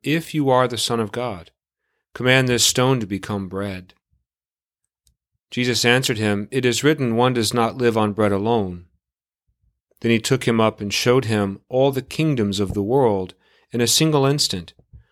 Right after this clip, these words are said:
The devil said to him, "I shall give to you all this power and glory, for it has been handed over to me, and I may give it to whomever I wish.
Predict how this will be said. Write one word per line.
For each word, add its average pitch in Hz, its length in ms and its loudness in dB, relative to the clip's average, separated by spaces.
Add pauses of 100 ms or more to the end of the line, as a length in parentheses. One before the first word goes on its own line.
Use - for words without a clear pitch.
(220)
The 127 100 -4
devil 139 320 4
said 139 300 0
to 143 100 -2
him, 104 400 -2
"I 131 160 0
shall 139 260 2
give 117 280 -2
to - 140 -4
you 104 280 0
all 135 220 0
this 127 220 -2
power 123 500 0
and 92 160 -8
glory, 95 580 -2 (640)
for 131 220 4
it 123 40 4
has 120 120 2
been 127 160 0
handed 135 340 2
over 107 240 2
to 95 180 -8
me, 98 460 -4 (680)
and 104 120 -2
I 120 140 4
may 120 180 2
give 107 200 2
it 107 100 0
to - 80 -6
whomever 113 480 0
I 131 180 0
wish. 95 540 -6